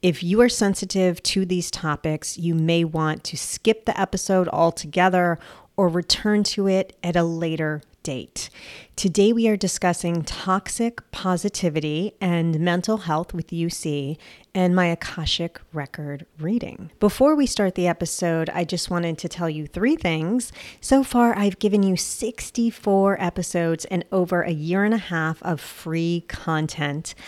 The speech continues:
I started this podcast in April two thousand twenty-two, and I'm so glad I did. So please support this podcast by giving me a five-star rating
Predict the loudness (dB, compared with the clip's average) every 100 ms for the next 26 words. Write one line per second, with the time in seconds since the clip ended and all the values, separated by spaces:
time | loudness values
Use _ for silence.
0 | -18 -18 -6 0 2 2 2 2 4 2
1 | 0 0 0 2 0 0 -2 -2 -4 -4
2 | -4 -2 -2 -2 -2 0 2 2 0 -2
3 | 0 0 -2 -2 0 0 -2 -2 -2 -4
4 | 0 4 4 4 4 4 2 0 -4 -4
5 | -6 -8 -18 -14 2 4 4 2 2 2
6 | 0 -4 -4 -2 0 -2 -8 -4 -2 -2
7 | -2 -2 -2 -2 -2 0 2 2 0 -2
8 | -6 0 0 0 0 0 0 0 0 0
9 | 0